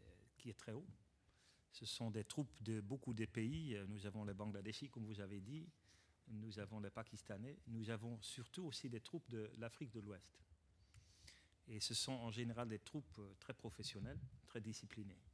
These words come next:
Ça ne peut pas dire qu'il n'y a pas des,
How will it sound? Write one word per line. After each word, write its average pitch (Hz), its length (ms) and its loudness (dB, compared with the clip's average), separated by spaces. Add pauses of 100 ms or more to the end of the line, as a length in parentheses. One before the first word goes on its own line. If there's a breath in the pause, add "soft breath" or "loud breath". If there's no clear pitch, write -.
(1080 soft breath)
Ça - 140 2
ne 101 60 -4
peut 113 120 -2
pas 120 160 4
dire 117 200 2
qu'il 110 180 0
n'y 110 80 4
a 117 60 4
pas 147 160 2
des, 101 220 -2